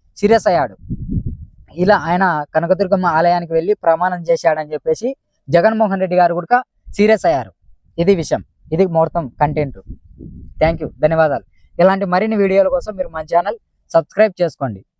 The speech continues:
అలాగే మరి ముఖ్యంగా లైక్ చేయండి. మీరు లైక్ చేయడం ద్వారా ఈ వీడియో అనేది ఎక్కువ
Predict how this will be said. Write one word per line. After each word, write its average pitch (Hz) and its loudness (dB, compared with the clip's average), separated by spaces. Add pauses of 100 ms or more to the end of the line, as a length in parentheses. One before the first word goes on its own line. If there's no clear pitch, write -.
(180)
అలాగే 190 2 (180)
మరి 180 6
ముఖ్యంగా 202 0 (540)
లైక్ 214 2
చేయండి. 165 -2
మీరు 160 -4
లైక్ 190 4
చేయడం 196 0
ద్వారా 180 4 (120)
ఈ - -4 (100)
వీడియో 196 2
అనేది 180 -4
ఎక్కువ 190 -4